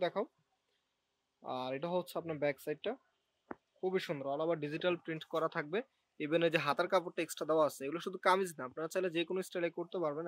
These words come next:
এখন আমি ওড়নাটা আপনাদেরকে দেখাচ্ছি, ওড়নাটা কটন ওড়নার ভিতরে থাকবে, অনেক বড় ওড়না থাকবে। আর এই ডিজাইনটার প্রাইস থাকবে মাত্র বারোশো পঞ্চাশ টাকা। এই ডিজাইনটার প্রাইস থাকবে মাত্র বারোশো পঞ্চাশ টাকা। অর্ডার করতে হলে খুব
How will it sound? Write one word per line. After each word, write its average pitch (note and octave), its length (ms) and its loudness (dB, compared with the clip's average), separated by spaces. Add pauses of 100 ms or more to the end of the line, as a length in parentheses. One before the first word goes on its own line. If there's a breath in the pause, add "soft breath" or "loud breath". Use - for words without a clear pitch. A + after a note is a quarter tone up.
এখন - 200 -16
আমি D#3 140 -6
ওড়নাটা E3 320 -4
আপনাদেরকে C#3+ 400 -8
দেখাচ্ছি, - 360 -12
ওড়নাটা E3 260 -2 (100)
কটন E3 280 -2
ওড়নার F3+ 280 -6
ভিতরে F3 280 -8
থাকবে, F3 260 -6
অনেক E3 120 -4 (120)
বড় D3 180 4
ওড়না D3+ 240 -4
থাকবে। C3+ 220 -16 (600)
আর C3+ 260 4
এই D3 100 0
ডিজাইনটার F#3 360 0
প্রাইস F3 280 2
থাকবে G3 200 -2 (140)
মাত্র D3+ 240 2 (200)
বারোশো D3+ 280 0 (100)
পঞ্চাশ D#3 360 -4
টাকা। C3 200 -6
এই B2 80 -10
ডিজাইনটার D3 340 -6
প্রাইস D3 180 0 (100)
থাকবে E3 180 -6 (120)
মাত্র C#3+ 180 -4 (140)
বারোশো C#3+ 260 -2 (100)
পঞ্চাশ E3 300 -4
টাকা। F#3+ 220 0
অর্ডার E3 220 6
করতে F#3 200 -4
হলে F#3+ 120 2 (100)
খুব F#3 80 -10